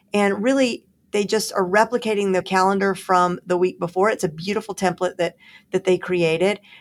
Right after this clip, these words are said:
They pick all the special holidays for that particular month and add it to the calendar,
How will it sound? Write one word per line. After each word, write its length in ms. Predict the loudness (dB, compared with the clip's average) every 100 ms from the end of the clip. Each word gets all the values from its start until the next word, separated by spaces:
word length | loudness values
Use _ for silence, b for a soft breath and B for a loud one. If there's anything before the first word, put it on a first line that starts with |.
| b
They 800 | 0 4 6 6 6 6 4 2 -2
pick 180 | -4 2
all 200 | 2 2
the 80 |
special 420 | -2 -2 -2 0 -4
holidays 680 | 0 2 2 2 2 0 -2
for 160 | 2
that 200 | 4 4
particular 460 | 0 -8 -4 -2 2
month 280 | 2 2 0
and 100 | -2
add 180 | 0 -2
it 120 | -4
to 100 | -6
the 80 | -4
calendar, 560 | -2 -2 0 -2 -2